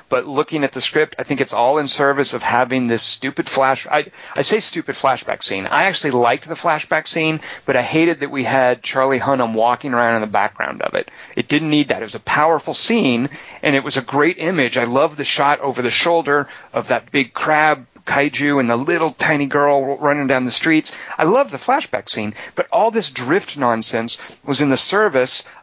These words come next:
of us finding, knowing that Charlie Hunnam gets to sit in on, uh, Mako's flashback,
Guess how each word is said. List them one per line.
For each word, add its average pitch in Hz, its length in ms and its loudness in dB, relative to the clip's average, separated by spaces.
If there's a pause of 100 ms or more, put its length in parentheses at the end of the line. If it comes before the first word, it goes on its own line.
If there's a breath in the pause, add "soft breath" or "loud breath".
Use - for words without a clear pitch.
of 135 520 2 (440 soft breath)
us - 500 -2
finding, 151 580 0 (140)
knowing 151 460 2
that 135 180 0
Charlie 156 420 2
Hunnam 143 380 2
gets 135 240 -2
to 131 120 0
sit 143 360 2
in 135 320 2
on, 127 540 2
uh, 120 480 2
Mako's 127 500 2
flashback, 113 760 0